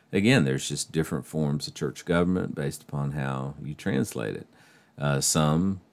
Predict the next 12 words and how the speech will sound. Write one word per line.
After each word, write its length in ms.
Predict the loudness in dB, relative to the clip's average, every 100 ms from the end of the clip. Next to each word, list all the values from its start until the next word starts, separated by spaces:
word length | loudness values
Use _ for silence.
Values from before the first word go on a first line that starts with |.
| -18
the 480 | -4 2 2 2 -2
f-, 200 | -6 -14 -2
elders 500 | 2 4 4 0 -2
choose 380 | -2 0 0
the 180 | -4 -4
elders, 540 | -2 -2 -2 -6 -8 -8
and 140 | -8
the 40 |
congregation 800 | -4 -2 0 -2 -2 -4 -4 -8
chooses 520 | -8 -4 -4 -6 -12 -14
the 80 |
deacons. 640 | -4 -2 -2 -4 -12 -16